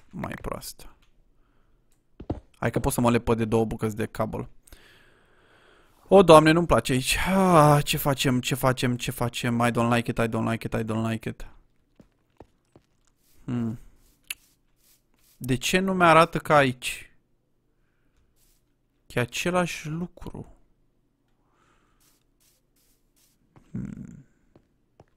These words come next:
Oare să-mi creeze mie o știi? Știi ce? Ia, hai să distrugem noi bucățelele astea. Și hai să le facem cu altceva pe astea. Nu o să le fac tot cu stone.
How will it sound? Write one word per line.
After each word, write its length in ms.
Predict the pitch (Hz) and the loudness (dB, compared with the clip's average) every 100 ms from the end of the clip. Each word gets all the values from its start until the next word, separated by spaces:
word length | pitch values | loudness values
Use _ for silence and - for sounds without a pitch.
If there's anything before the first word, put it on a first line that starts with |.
| _ _ _ _ _ _ - _ _ _ - _ _ _ - _ _ _ _ _ _ _ - | _ _ _ _ _ _ -20 _ _ _ -20 _ _ _ -20 _ _ _ _ _ _ _ -12
Oare 240 | 123 127 | -8 -6
să-mi 220 | 123 120 117 | -6 -6 -6
creeze 440 | 123 117 120 131 | -4 -4 -4 -4
mie 200 | 131 135 | -4 -2
o 800 | 143 143 139 135 131 131 127 127 127 _ _ _ - _ _ _ - - - | -2 -2 -2 -2 -2 -4 -4 -6 -10 _ _ _ -20 _ _ _ -20 -20 -20
știi? 160 | - | -18
Știi 120 | 156 | -16
ce? 120 | - 139 | -10 -6
Ia, 100 | 147 | -4
hai 100 | 143 | -6
să 160 | - | -8
distrugem 480 | 113 113 - 127 120 | -8 -10 -12 -10 -8
noi 160 | 120 117 | -8 -8
bucățelele 720 | 120 120 - 120 - 110 123 | -8 -10 -10 -12 -8 -6 -6
astea. 460 | 127 - - - - - - _ - - - - - - - - - - - - - - _ _ | -8 -10 -12 -14 -16 -20 -20 _ -20 -14 -12 -12 -16 -20 -20 -20 -20 -20 -20 -20 -20 -20 _ _
Și 180 | - 123 | -10 -6
hai 160 | 123 | -6
să 120 | - | -6
le 60 | 135 | -8
facem 380 | - 131 - 131 | -4 -6 -6 -10
cu 160 | - | -8
altceva 400 | 110 - - - | -10 -8 -12 -12
pe 120 | - - | -14 -10
astea. 180 | - - - - - - | -6 -6 -6 -12 -16 -4
Nu 80 | 160 | -2
o 20 | |
să 100 | 170 | 2
le 60 | 202 | 2
fac 240 | 180 - | 2 2
tot 120 | 151 | 0
cu 100 | 151 | -4
stone. 380 | 139 - 104 110 | -6 -6 -4 -6